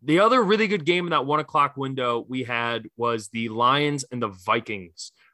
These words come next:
Lions still searching for that first win. They march down the field. They leave, like, what, about forty seconds left on the clock.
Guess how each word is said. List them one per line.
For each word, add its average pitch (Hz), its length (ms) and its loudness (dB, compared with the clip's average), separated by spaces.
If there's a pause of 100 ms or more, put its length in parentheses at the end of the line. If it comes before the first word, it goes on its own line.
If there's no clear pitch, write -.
(240)
Lions 156 440 2
still 175 280 2
searching 170 400 -2
for 156 100 -2
that 143 240 -2
first 147 300 0
win. 131 360 -4 (1040)
They 117 120 -4
march 139 400 2
down 151 240 2
the 143 80 -4
field. 139 480 -4 (260)
They 117 60 -6
leave, 131 260 -2
like, 117 160 -6
what, 120 140 0
about 98 180 -8
forty 147 360 -2
seconds 147 360 -4
left 143 220 -2
on 127 80 -6
the 120 60 -10
clock. 123 400 2